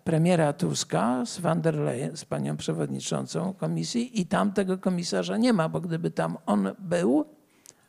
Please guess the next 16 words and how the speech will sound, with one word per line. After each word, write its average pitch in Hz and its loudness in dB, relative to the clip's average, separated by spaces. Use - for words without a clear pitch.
po 185 -2
stronie 156 -2
komisji, 160 -2
jak - -8
rozumiem, 139 -2
no, 170 2
to 170 2
by 170 0
nie 156 0
tylko 170 -2
wszystko 151 -4
wiedział, 147 0
ale 143 -2
jeszcze 151 -2
byłby 139 -4
sprzymierzeńcem 135 -2